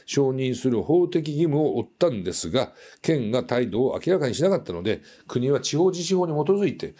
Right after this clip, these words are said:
九月二十七日までに承認するよう県に勧告していました。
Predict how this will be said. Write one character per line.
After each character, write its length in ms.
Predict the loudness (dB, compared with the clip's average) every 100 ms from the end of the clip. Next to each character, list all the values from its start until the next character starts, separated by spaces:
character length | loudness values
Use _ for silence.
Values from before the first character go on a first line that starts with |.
| -20 -20 0
九 120 | 2
月 200 | 2 2
二 140 | -2
十 120 | 0 -2
七 160 | 0
日 220 | -2 0
ま 100 | -2
で 100 | 0
に 120 | -2 0
承 220 | 2 2
認 180 | 2 0
す 120 | 2
る 80 | 2
よ 100 | 2
う 40 |
県 140 | 0
に 80 | -2
勧 180 | -4 -4
告 180 | -4 -6
し 60 | -2
て 80 |
い 60 | -2
ま 140 | -2
し 80 | -6
た。 100 | -8